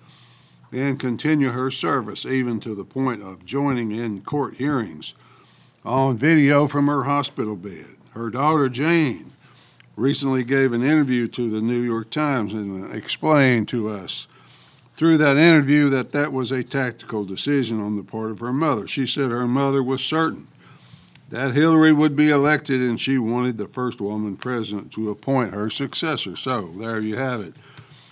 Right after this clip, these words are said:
We now have only Ruth Bader Ginsburg's unrecorded deathbed statement that we are supposed to believe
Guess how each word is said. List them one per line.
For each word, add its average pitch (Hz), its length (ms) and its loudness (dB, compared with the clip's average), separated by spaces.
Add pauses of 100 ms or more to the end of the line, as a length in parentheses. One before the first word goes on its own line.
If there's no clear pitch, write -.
(120)
We 135 160 2
now 170 280 6
have 147 300 2
only 135 340 2
Ruth 131 360 0
Bader 120 280 -2
Ginsburg's 110 760 -4
unrecorded 135 800 2
deathbed 123 640 -2
statement 107 580 -4
that 98 200 -10
we 101 140 -6
are 92 120 -10
supposed 95 460 -12
to 95 80 -10
believe 123 720 4